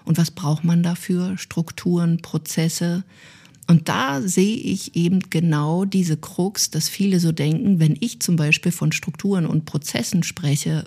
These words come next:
„Öh, nee, das möchte ich nicht.“ Besonders wenn man vielleicht auch aus einem unliebsamen Angestelltenverhältnis kommt oder wenn das Business wirklich gerade sich hart und schwer anfühlt, dass wir denken, „Oh Gott, wenn ich da jetzt mit Strategie und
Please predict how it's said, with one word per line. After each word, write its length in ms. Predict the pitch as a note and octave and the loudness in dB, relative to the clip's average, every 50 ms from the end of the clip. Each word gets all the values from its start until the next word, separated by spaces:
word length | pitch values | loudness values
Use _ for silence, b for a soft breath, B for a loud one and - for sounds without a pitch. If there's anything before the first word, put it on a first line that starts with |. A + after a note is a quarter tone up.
| - | -2
„Öh, 220 | - F#3 F3 F3 F3 | 0 2 4 6 6
nee, 240 | E3 E3 D#3+ D#3+ D#3+ | 6 6 6 4 4
das 160 | D#3 - - | 2 2 2
möchte 300 | D3+ D3 D3+ D3 - D#3 | 2 2 2 2 0 -4
ich 100 | - - | -2 -2
nicht.“ 140 | C#3+ C3+ - | -2 -2 0
Besonders 420 | D#3+ D#3+ E3+ E3+ F3+ E3+ D#3+ - | 0 2 2 4 4 2 2 2
wenn 80 | D#3+ D#3 | 2 2
man 140 | D3+ D3+ | 2 2
vielleicht 340 | C#3+ - E3 D#3+ D#3 D#3 - | 0 0 0 0 0 0 -2
auch 140 | - - - | -4 -6 -4
aus 160 | D3+ - - | -4 0 0
einem 120 | C#3+ - - | 0 0 2
unliebsamen 720 | E3+ E3 D3+ D3+ D3+ - - - C#3+ D#3 D3 C#3+ C#3+ C#3 B B B B B B B B | 2 2 4 2 0 -2 -2 -2 0 2 4 4 4 2 B B B B B B B B
Angestelltenverhältnis 1080 | B A3 C4+ C#4+ A#3+ F#3 - - - C3+ C#3 - - - - D3+ D#3 E3 - - - - | B 4 6 8 6 6 4 2 0 -4 -2 -2 -4 -2 0 0 0 2 0 -2 -2 0
kommt 220 | - F3+ - - | -2 -2 0 0
oder 180 | F#3 G3+ G3 F#3 | 0 0 2 4
wenn 120 | F#3+ G#3 | 4 2
das 140 | G3+ F#3+ - | 2 0 0
Business 460 | - G#3 G3+ - G3+ F#3 - - F#3+ | -2 -2 2 2 2 0 0 2 2
wirklich 280 | F3 - F#3+ E3+ D#3+ - | 2 4 4 0 0 0
gerade 320 | - C3+ C#3+ D#3 D#3 D3+ | -4 -2 0 2 2 2
sich 280 | C#3+ D3+ D3 - - - | 2 2 -2 -2 -4 -4
hart 180 | - E3 - | -4 -4 0
und 160 | - D3+ D3+ | 0 0 2
schwer 340 | - - - D#3 D#3 E3+ - | 2 2 2 2 2 2 2
anfühlt, 540 | - D3+ D3 - - - D#3 D3+ D#3+ E3 - B B B B B B B B B B | 2 0 0 0 0 0 2 2 2 0 -2 B B B B B B B B B B
dass 220 | E3 D#3+ - - | 2 2 4 4
wir 80 | E3 D#3 | 2 2
denken, 320 | D#3+ D#3+ E3 E3 - - | 4 2 2 2 2 0
„Oh 100 | D3+ D3 | -2 -2
Gott, 360 | - - D3 C#3+ C#3+ - - D#3 | 0 2 4 4 4 2 2 0
wenn 120 | D#3 D3 | 2 2
ich 120 | D3 C#3+ | 2 2
da 100 | - E3 | 0 0
jetzt 220 | D3+ D3 C#3+ - E3 | -2 0 0 2 0
mit 120 | D3+ D3+ | 0 0
Strategie 840 | - - - - D3 - E3+ D#3+ D#3+ - - D3+ C#3+ C#3+ C#3+ D3 D#3+ | -2 -10 -2 -2 0 2 2 0 0 -2 -4 2 4 6 6 6 4
und 380 | - G3 F#3 F3 E3+ E3 - | 4 4 6 6 6 6 4